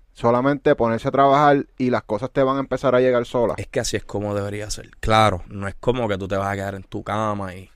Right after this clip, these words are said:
Speaker 2: hay, ¿sabes? Hay que josear. Pero hay cosas que es mejor no tocarlas en un momento dado, esperar a que maduren, y entonces después esos temas tú los tocas. ¿Ves? Como lo que estamos hablando de buscar un manejador. Ahora, se da mucho el caso que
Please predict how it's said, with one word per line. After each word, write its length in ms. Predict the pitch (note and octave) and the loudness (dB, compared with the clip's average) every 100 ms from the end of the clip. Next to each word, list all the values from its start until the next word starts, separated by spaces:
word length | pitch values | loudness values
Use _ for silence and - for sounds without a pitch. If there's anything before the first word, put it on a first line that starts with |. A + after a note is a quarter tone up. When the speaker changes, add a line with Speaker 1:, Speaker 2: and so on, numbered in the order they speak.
| _ _ _ _ | _ _ _ _
Speaker 2:
hay, 140 | - G#2 | -18 -12
¿sabes? 360 | - G2+ F#2+ - _ _ - | -6 -4 -6 -12 _ _ -12
Hay 140 | G#2+ | -8
que 120 | - | -2
josear. 440 | B2 B2 - G2+ - _ _ _ _ _ _ - | 0 0 -2 -12 -16 _ _ _ _ _ _ 0
Pero 160 | G#2+ A2 | 2 2
hay 80 | |
cosas 360 | A2+ C#3 D3 C3 - | 2 -2 -2 -6 -8
que 380 | G#2+ G2 G2 _ _ - | -8 -8 -10 _ _ -10
es 120 | A2 | -6
mejor 240 | B2 B2 | -4 -4
no 140 | A2+ G#2 | -6 -8
tocarlas 420 | G#2+ A#2 A2+ G#2 | -4 -2 -2 -4
en 80 | G2+ | -8
un 80 | G#2 | -8
momento 440 | A2 G#2 - B2 | -8 -10 -6 -4
dado, 240 | G#2+ G#2 - - _ _ | -4 -6 -12 -20 _ _
esperar 500 | - - - F#2+ G2 | -16 -10 -4 -2 -2
a 60 | G#2 | -4
que 100 | A#2 | -4
maduren, 480 | A#2+ A#2+ C3 G#2+ G#2 | -4 -2 -2 -4 -6
y 40 | |
entonces 320 | G#2 G2+ - G#2 | -14 -14 -10 -10
después 260 | - A2+ | -8 -8
esos 140 | A2+ - | -8 -10
temas 240 | A2+ G#2 | -10 -10
tú 80 | - | -12
los 160 | G#2 - | -16 -14
tocas. 320 | G#2 - - - | -16 -18 -20 -18
¿Ves? 140 | - | -18
Como 240 | - G2+ G#2 | -14 -14 -12
lo 120 | G#2 | -14
que 80 | G2+ | -14
estamos 260 | - G#2 | -14 -10
hablando 400 | G#2 G#2 G#2 G2 | -6 -6 -8 -10
de 120 | F#2+ - _ _ _ | -12 -14 _ _ _
buscar 300 | G#2 - G#2 | -18 -8 -8
un 100 | G2+ | -6
manejador. 560 | G2 G2+ G#2 G#2 G#2 G2+ _ _ _ _ _ - | -8 -12 -14 -10 -10 -10 _ _ _ _ _ -12
Ahora, 280 | A2 G2 - _ _ _ _ _ _ _ - | -8 -8 -10 _ _ _ _ _ _ _ -12
se 180 | - A2 | -4 -2
da 100 | G#2 | 0
mucho 240 | B2 C3 | -2 -2
el 80 | D3 | -4
caso 360 | - B2 B2 G#2 | 0 -2 -2 -6
que 280 | G2 G2 | -6 -8